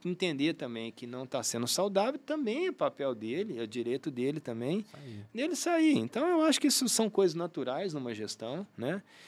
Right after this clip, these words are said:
Speaker 1: Eu entendo isso de maneira bem, bem fisiológica
Speaker 2: Não, da,
Speaker 1: mesmo.
Speaker 2: da, da sua experiência com a gestão também, né?
Speaker 1: Sim,
Speaker 2: Gestão de grande
Speaker 1: é,
Speaker 2: equipe.
Speaker 1: eu aprendi que, assim, né, na, quando você se,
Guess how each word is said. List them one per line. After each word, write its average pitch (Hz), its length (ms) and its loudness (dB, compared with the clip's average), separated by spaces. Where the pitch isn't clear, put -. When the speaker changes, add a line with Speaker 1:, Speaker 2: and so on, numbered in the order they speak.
Speaker 1:
Eu 123 120 2
entendo 135 340 2
isso 131 160 -2
de - 60 -10
maneira 131 320 -4
bem, 165 400 -4
bem 147 160 -2
fisiológica 123 800 -2
Speaker 2:
Não, 285 60 -4
da, - 100 -4
Speaker 1:
mesmo. 165 260 2
Speaker 2:
da, 135 120 -4
da 135 140 -2
sua - 140 -8
experiência 143 440 -2
com - 80 -10
a 151 60 -4
gestão 156 380 -4
também, 110 340 -2
né? 131 200 2
Speaker 1:
Sim, 262 440 0
Speaker 2:
Gestão 117 200 2
de 113 80 -12
grande 110 340 -8
Speaker 1:
é, - 20 -10
Speaker 2:
equipe. 156 140 -6
Speaker 1:
eu 233 100 4
aprendi 254 480 4
que, 269 140 0
assim, 220 340 2
né, 170 300 4
na, 175 240 2
quando 208 220 -4
você 233 180 -2
se, 214 180 -4